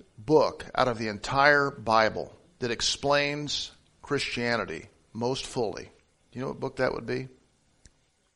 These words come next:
Romans. <laughs> Sorry. But that was a trick. That, that's not nice, is it, when you do trick questions?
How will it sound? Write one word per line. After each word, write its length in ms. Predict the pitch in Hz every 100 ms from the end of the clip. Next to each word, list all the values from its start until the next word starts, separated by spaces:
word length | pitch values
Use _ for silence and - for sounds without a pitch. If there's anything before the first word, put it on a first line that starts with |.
| _ _ _
Romans. 560 | 117 123 101 87 - - - - -
<laughs> 400 | 185 - - -
Sorry. 340 | - 113 92 101 - - - - - - - - - - - - - - - - -
But 420 | 170 151 120 - - - - -
that 180 | 143 170
was 140 | 143
a 80 | 131
trick. 320 | 127 - 135
That, 200 | 151 185
that's 180 | 160 190
not 180 | 180 143
nice, 300 | 131 117 -
is 140 | 120
it, 40 | 117
when 100 | 120
you 80 | 123
do 100 | 135
trick 220 | - 117
questions? 540 | 113 101 - 85 -